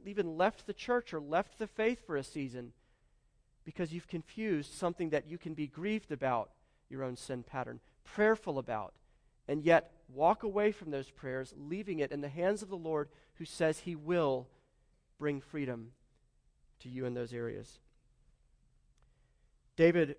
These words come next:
writes that my mind isn't preoccupied with things too great and too marvelous for me. He doesn't say, "I checked out, let go and let God."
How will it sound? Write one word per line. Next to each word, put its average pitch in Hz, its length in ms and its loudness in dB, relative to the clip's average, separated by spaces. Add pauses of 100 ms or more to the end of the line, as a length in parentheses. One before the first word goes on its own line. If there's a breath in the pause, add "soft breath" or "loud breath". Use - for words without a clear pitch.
writes 151 420 2
that 147 140 0
my 147 140 0
mind 156 280 2
isn't 147 240 -4
preoccupied 147 920 -6
with 135 100 -12
things 143 320 -10
too 165 200 -12
great 139 320 -2
and 131 120 -14
too 143 160 -12
marvelous 127 680 -8 (340)
for 131 100 -18
me. 120 300 -16
He 151 80 -8
doesn't 165 260 2
say, 165 200 0
"I 131 80 2
checked - 360 -4
out, 139 360 6
let 151 240 0
go 147 140 -2
and 139 100 -2
let 135 180 -4
God." 135 340 0